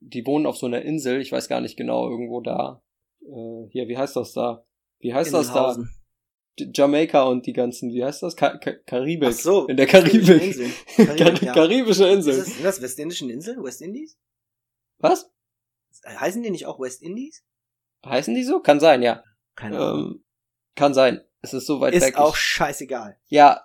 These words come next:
Speaker 1: äh, auf jeden Fall leben die da und sein Vater, ähm, verschwindet, äh, also ist halt auch so ein See-, Seemann, glaub ich, Schatzsucher oder was, ähm, verschwindet, wird für tot erklärt nach drei Monaten und acht Monate später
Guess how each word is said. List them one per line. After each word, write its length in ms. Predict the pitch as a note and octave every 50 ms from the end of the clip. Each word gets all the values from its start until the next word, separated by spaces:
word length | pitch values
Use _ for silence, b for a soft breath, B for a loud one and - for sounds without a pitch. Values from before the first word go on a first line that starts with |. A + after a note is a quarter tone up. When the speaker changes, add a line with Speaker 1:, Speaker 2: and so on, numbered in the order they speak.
| -
Speaker 1:
äh, 240 | D#3+ D#3+ D#3 D#3 D3+
auf 120 | D#3 D#3 -
jeden 120 | G3+ G3
Fall 160 | - F3+ E3+ E3
leben 440 | D3+ E3 D#3 C#3+ C#3+ D#3+ F3+ F3+ E3+
die 100 | E3 D3
da 320 | D#3 D3+ D3+ D#3 D3+ - _ _ _ _ _ _
und 760 | - C#3 C#3 C3+ C3+ C#3 C#3 C3+ C3 B2+ - - - - - _ _ _ _ _ _
sein 220 | - - C3+ C3
Vater, 500 | - - D#3 E3 F3 E3+ E3 - - - _ _ _ -
ähm, 420 | D#3+ C#3+ C#3+ C#3 C#3 C#3 - - _ _ _ _ _ _ _
verschwindet, 720 | - - - C3 - - D3 E3 F#3 G3 G3+ G#3 G3+ - -
äh, 180 | - - - -
also 260 | - - A#2 A2+ A#2+ B2
ist 120 | - -
halt 160 | B2+ A#2+ - -
auch 160 | - C3 C3
so 120 | - C3
ein 120 | A#2+ A#2 A2+
See-, 300 | - B2+ C3 - - C#3
Seemann, 460 | A#2 A#2+ C3 D3+ F3+ F#3+ F#3+ F#3+ E3+
glaub 260 | F3 E3+ F3+ F3 F3
ich, 300 | F3+ F#3 - - - _ _ _ _ _ _ _ _ -
Schatzsucher 680 | - - - C#3+ - - E3+ D#3 D3+ - D#3+ D3+ C#3+
oder 160 | C#3 C3+ C3+
was, 320 | C#3 D3+ D#3 D#3 - - _ _ _ _ _ _ _ _ _ _
ähm, 840 | B2 B2+ B2+ B2 B2 B2 B2+ B2+ B2+ B2+ C3 C3 B2+ B2+ B2+ - _ _ _
verschwindet, 720 | - C3+ B2+ - - D#3 F3+ F#3 F3 F3+ F3 E3+ - - B2+
wird 160 | C3 C3 -
für 120 | - D3+
tot 200 | - E3 F3 E3+ -
erklärt 300 | E3+ - - E3 E3 E3
nach 120 | D#3 -
drei 180 | - D#3 D3+ D#3+
Monaten 580 | D#3+ E3 E3 D#3+ D#3 D#3 - - D#3 D#3 D#3
und 160 | D#3 - C3 -
acht 160 | - - -
Monate 300 | D3 D3+ D3+ C3+ - C#3
später 600 | - - - D3+ D3 - C#3+ C#3 C#3 C#3 -